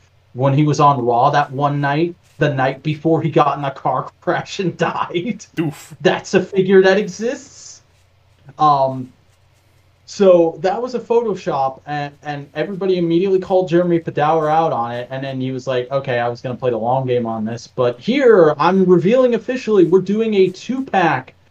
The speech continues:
Speaker 1: of suited Cody Rhodes and Britt Baker based off of the most recent episode of The Waiting Room,"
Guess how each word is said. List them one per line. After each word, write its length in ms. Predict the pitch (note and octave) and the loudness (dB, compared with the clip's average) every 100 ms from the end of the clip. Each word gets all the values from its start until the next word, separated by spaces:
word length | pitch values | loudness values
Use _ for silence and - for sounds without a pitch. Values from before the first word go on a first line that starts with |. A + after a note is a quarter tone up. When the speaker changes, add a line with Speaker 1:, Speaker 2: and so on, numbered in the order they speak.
| _ _ | _ _
Speaker 1:
of 180 | D#3 D3+ | -4 -4
suited 460 | - - A3+ B3 - | -6 -6 -6 -6 -4
Cody 340 | A3+ A#3 A3+ | 0 0 0
Rhodes 500 | G#3 A3+ G3+ F3 D#3 | 0 4 6 4 2
and 280 | F3+ E3 D3+ | -2 -2 -2
Britt 400 | C#3+ D#3+ G#3 D#3 | -2 0 0 -2
Baker 400 | F#3+ G#3+ G#3 D3 | -2 -2 -2 -4
based 340 | A2 D#3+ F#3 F#3+ | -2 -4 -4 -2
off 280 | F3+ F3+ | 0 2
of 180 | F#3 E3+ | -2 -2
the 100 | E3+ | -2
most 260 | E3 F3 F3 | 0 -2 -4
recent 360 | C#3+ D#3+ F3 | -8 -6 -2
episode 420 | E3+ E3 E3+ F3 F3 | -4 -4 -2 0 2
of 80 | |
The 80 | F3 | 2
Waiting 400 | F3+ G#3+ G3 E3 | 0 0 2 0
Room," 480 | C#3 B2+ G#2+ F#2+ G2 | -2 -6 -8 -14 -20